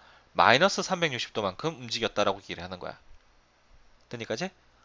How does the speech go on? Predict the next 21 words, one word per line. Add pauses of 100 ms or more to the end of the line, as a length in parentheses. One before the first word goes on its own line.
(120)
음의
방향과
양의
방향.
이거는
우리가
중학교
때부터
계속해서
썼었던
거예요. (1040)
일
차
함수의
기울기
같은
것도 (2250)
X,
Y축이
있으면 (1300)
얘보다